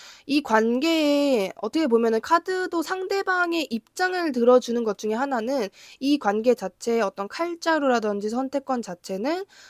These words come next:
사 번 님이 가지고 있다라는 이야기는 상대방과 동일한 것 같아요. 아까 상대방의 마인드에서도 "내가 여기서 할 건 없다. 나는 무언가를 할,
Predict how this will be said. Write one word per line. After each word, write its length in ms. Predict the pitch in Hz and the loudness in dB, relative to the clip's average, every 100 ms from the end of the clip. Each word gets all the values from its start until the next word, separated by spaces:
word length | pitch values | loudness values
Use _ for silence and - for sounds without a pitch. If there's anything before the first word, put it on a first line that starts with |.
| - | -20
사 180 | - 302 | -4 2
번 180 | 285 370 | 2 2
님이 180 | 381 330 | 0 0
가지고 360 | 202 196 226 202 | -2 -2 2 2
있다라는 880 | - - 202 196 190 196 226 269 | 0 0 2 4 2 2 2 2
이야기는 400 | 202 196 196 202 | 2 0 -2 -4
상대방과 500 | 214 285 302 294 240 | -4 -4 -2 -2 -4
동일한 400 | 220 208 208 269 | -6 -4 0 0
것 100 | 277 196 | 0 -6
같아요. 340 | - 170 185 - - - | -8 -12 -14 -16 -14 -6
아까 240 | 226 254 | 0 0
상대방의 600 | 311 339 370 359 320 277 | 0 -2 -2 0 0 2
마인드에서도 760 | 202 196 220 220 214 196 190 202 | 2 2 0 2 0 -2 -4 -2
"내가 320 | 190 233 277 | 0 4 4
여기서 320 | 196 214 220 | 2 -2 -4
할 100 | 262 | -2
건 180 | 247 190 | -4 -6
없다. 260 | - 185 185 | -8 -10 -6
나는 360 | 190 208 226 | -4 -2 -4
무언가를 480 | 190 196 214 214 208 | -2 -2 0 0 0
할, 320 | 208 254 254 | 2 2 2